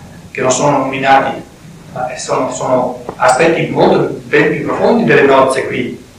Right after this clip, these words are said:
no? Ma il tutto va com-, va capito alla luce del terzo giorno dell'iniziazione, dove si celebrava l'unione dell'anima umana con lo spirito cosmico, per esempio. Quindi tutta l'evoluzione terrestre,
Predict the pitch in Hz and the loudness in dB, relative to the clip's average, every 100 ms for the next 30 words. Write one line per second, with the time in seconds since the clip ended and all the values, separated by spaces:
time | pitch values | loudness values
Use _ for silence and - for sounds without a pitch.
0 | - - - - - - - - - - | -20 -20 -18 -12 -10 -10 -14 -20 -20 -20
1 | - - - - 127 127 - - 208 - | -20 -20 -20 -10 -4 -4 -4 -2 2 2
2 | - 156 147 - 139 135 190 233 - - | 4 2 0 0 2 2 0 0 0 0
3 | - - - - - 123 131 - - 151 | 0 -2 -8 -10 -2 0 4 4 4 2
4 | 139 - - 240 185 165 165 143 127 127 | 2 2 2 2 0 0 2 2 -2 -4
5 | - - - 240 170 170 156 147 147 160 | -6 -8 -6 -4 0 0 0 -4 -2 0
6 | - - 160 202 202 151 139 131 - - | 0 0 0 0 0 2 2 2 0 -2
7 | - - - - - - - - - - | -8 -16 -20 -20 -20 -20 -20 -20 -20 -20
8 | - - 95 123 139 156 151 147 147 160 | -20 -8 -4 0 2 2 2 2 2 0
9 | - 196 - - 147 - 156 156 - 147 | 0 -4 -8 -12 -12 -8 -4 -4 -2 0
10 | 139 139 143 143 147 - - - - 131 | 2 2 2 -2 -4 -6 -10 -18 -16 -14
11 | 127 131 127 - - - - - - - | -12 -12 -12 -12 -14 -18 -20 -20 -20 -20
12 | - - - - 160 143 - 190 190 160 | -20 -20 -20 -10 -8 -6 -6 -4 0 4
13 | 151 151 151 160 165 156 127 123 123 120 | 4 2 0 0 2 2 2 0 0 0
14 | 120 - - - | -4 -6 -8 -8